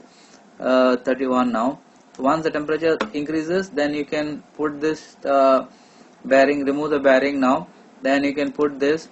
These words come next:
you can remove the bearing, and once the temperature comes to seventy-five, eighty,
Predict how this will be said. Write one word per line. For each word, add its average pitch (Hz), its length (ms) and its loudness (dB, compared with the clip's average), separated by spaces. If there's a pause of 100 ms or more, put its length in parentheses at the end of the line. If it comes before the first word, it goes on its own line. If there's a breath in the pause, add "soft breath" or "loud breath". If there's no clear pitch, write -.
(160)
you 127 80 -8
can 131 120 -4
remove 143 260 -4
the 147 60 -2
bearing, 139 380 2
and 139 340 -4
once 131 200 -4
the 135 80 -8
temperature 135 400 -4
comes 135 240 -4
to 139 180 -8
seventy-five, 127 440 -4
eighty, 127 340 -4